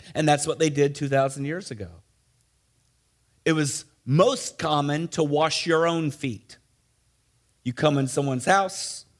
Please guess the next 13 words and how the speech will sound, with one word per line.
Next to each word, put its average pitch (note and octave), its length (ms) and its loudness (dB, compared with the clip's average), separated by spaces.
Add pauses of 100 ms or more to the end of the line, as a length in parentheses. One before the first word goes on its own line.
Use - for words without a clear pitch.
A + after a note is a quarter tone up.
(360)
you E3 140 2
get D3+ 240 2
down, C3+ 520 0 (240)
you C3+ 80 -2
take D#3+ 260 -2
off E3 340 4
your D3 420 0 (320)
leather C#3+ 460 4
s-, - 320 -6 (400)
sole D#3 640 2
and A#2+ 140 -2
your A#2 140 -4
strings, D#3 920 -6